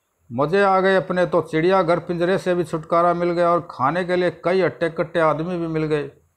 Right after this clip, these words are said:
इन्हें तो मैं बिना नमक मिर्च लगाए चट कर जाऊंगा। हाय, फाड़ द-, फाड़ दिया रे। सबसे पहले इस मोटे को पकड़ता हूँ, इस-, उसके मांस को खाने में काफ़ी मज़ा आएगा।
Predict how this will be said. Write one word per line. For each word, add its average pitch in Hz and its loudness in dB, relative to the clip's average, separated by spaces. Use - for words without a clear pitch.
इन्हें 165 -2
तो 196 2
मैं 180 0
बिना 170 2
नमक 196 -2
मिर्च 175 -6
लगाए 175 2
चट 160 -4
कर 147 -2
जाऊंगा। 139 -2
हाय, 175 2
फाड़ 156 -2
द-, 151 -4
फाड़ 151 2
दिया 156 2
रे। 151 0
सबसे 190 0
पहले 156 2
इस 175 -4
मोटे 165 0
को 180 0
पकड़ता 156 -2
हूँ, 156 0
इस-, - -10
उसके 160 -2
मांस 165 0
को 175 0
खाने 170 -4
में 165 -4
काफ़ी 151 -2
मज़ा 160 0
आएगा। 135 0